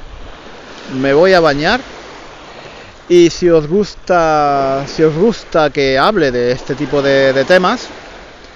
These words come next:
pues nada, eh, en otros episodios hablaremos, hab-, hablaremos de cosas así, similares, de cosas que que expliquen un poco qué es lo que pasa en España, cómo son los españoles,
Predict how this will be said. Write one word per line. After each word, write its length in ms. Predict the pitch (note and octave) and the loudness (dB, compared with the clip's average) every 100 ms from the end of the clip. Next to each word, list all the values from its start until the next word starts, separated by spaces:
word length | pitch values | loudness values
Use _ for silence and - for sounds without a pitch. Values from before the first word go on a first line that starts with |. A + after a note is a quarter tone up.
| - - - - | -20 -20 -20 -8
pues 200 | A#2+ A2+ | -8 -6
nada, 240 | G2 G2+ G#2 - - - - C3+ | -12 -16 -18 -20 -20 -18 -14 -4
eh, 340 | A#2+ A#2 A#2 - - | -2 -2 -4 -6 -8
en 140 | C3 | -4
otros 240 | C#3 D3+ E3 | -2 -4 -6
episodios 480 | C#3+ - D3+ D#3 | -8 -4 -2 -2
hablaremos, 480 | D3 C3 C3 C#3+ C#3+ - | -2 -4 -2 -4 -6 -6
hab-, 140 | C#3+ D#3 | -4 0
hablaremos 520 | D#3 D3+ D#3+ D#3 E3+ - - - - - C3+ | 2 2 2 0 -6 -12 -20 -20 -20 -18 -8
de 380 | B2 B2 A#2+ A#2 | -2 0 0 -2
cosas 360 | C#3 C#3 C#3+ C3 | -4 -4 -6 -8
así, 260 | B2 F3 | -4 -4
similares, 480 | C#3+ C#3+ C3+ C#3+ C#3+ | -4 -4 -2 0 0
de 100 | C3 | -2
cosas 300 | C#3+ C#3+ D3 - | -4 -4 -6 -6
que 300 | C3+ A#2 A2+ G#2+ - - - - - - - - - | -4 -4 -4 -8 -14 -16 -18 -18 -18 -18 -20 -18 -6
que 140 | D3 C#3+ | 0 0
expliquen 580 | - - E3 E3+ E3+ | -2 -6 -2 0 0
un 160 | E3 D3+ | -2 -4
poco 340 | D#3 D3+ D#3 | -4 -2 -2
qué 120 | C#3+ C#3 | -4 -4
es 80 | |
lo 100 | C#3 | -4
que 100 | B2+ | -6
pasa 260 | B2 B2+ D3 | -6 -8 -8
en 60 | C#3 | -10
España, 600 | - B2+ C3+ C#3 C3+ B2+ | -8 -8 -6 -4 -6 -6
cómo 180 | C#3 | -8
son 160 | B2+ C#3 | -6 -4
los 140 | B2+ | -4
españoles, 680 | C3+ - C3+ B2+ A#2+ A#2+ | -8 -8 -6 -4 -4 -6